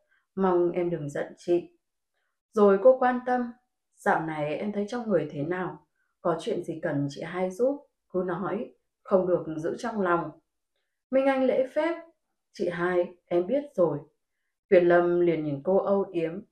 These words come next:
"Chỉ là hiểu nhầm thôi, để anh đưa em về." Rồi anh ân cần dìu cô đi, để lại Mỹ Anh chôn chân,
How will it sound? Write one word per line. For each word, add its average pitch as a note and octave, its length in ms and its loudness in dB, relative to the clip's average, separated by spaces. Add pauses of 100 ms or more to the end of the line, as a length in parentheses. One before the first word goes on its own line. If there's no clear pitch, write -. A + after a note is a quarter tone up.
(400)
"Chỉ G3+ 140 4
là E3+ 120 4
hiểu D#3+ 300 -4
nhầm D3+ 320 -8
thôi, F3+ 320 2 (180)
để E3+ 100 2
anh G3 220 0
đưa A3+ 100 -4
em A3+ 280 -4
về." D3+ 360 0 (640)
Rồi G3 280 8
anh B3+ 160 2
ân B3+ 200 -2
cần F3 220 2
dìu D#3+ 240 -4
cô A3+ 160 -2
đi, A#3 440 -2 (100)
để E3 140 -2
lại C3+ 180 -2
Mỹ E3+ 200 -4
Anh E3+ 320 -6
chôn F3 320 0
chân, F3+ 340 0